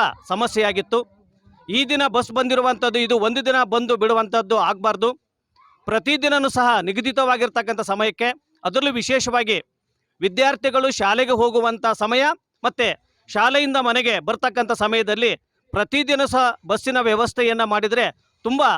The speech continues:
ಅನುಕೂಲ ಆಗಿರುವಂಥದ್ದು, ಅನುಕೂಲ ಆಗ್ತಿರುವಂಥದ್ದು. ಈ ಒಂದು ನಂಬಿಕೆಯಿಂದನ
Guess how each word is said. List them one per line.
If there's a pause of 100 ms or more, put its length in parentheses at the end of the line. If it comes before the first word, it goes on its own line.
ಅನುಕೂಲ
ಆಗಿರುವಂಥದ್ದು, (220)
ಅನುಕೂಲ
ಆಗ್ತಿರುವಂಥದ್ದು. (480)
ಈ
ಒಂದು (260)
ನಂಬಿಕೆಯಿಂದನ